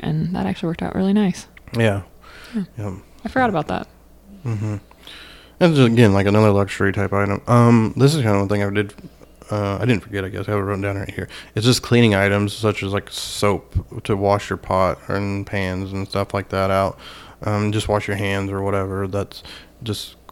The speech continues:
Speaker 2: and then also with that would be, like, a washcloth or something, or paper towel. You can use the paper towel for that. But
Speaker 1: And I always like to take by baby wipes. They can be used for about anything.
Speaker 2: Mm-hmm. Yeah,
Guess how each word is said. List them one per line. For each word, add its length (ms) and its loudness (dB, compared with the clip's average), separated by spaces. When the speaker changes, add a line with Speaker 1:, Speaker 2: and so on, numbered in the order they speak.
Speaker 2:
and 140 2
then 300 4
also 380 2
with 200 0
that 120 2
would 120 -2
be, 80 0
like, 160 -2
a 80 -2
washcloth 760 -6
or 300 -4
something, 580 -8
or 120 -2
paper 320 -2
towel. 320 2
You 80 -4
can 80 -4
use 160 -2
the 60 -6
paper 280 -8
towel 260 -8
for 160 -10
that. 240 -8
But 160 -12
Speaker 1:
And 100 8
I 40 8
always 160 6
like 120 2
to 60 -2
take 140 -6
by 160 -2
baby 280 4
wipes. 400 -2
They 120 0
can 100 2
be 80 -2
used 280 -4
for 120 -4
about 200 -2
anything. 420 -2
Speaker 2:
Mm-hmm. 480 0
Yeah, 220 -4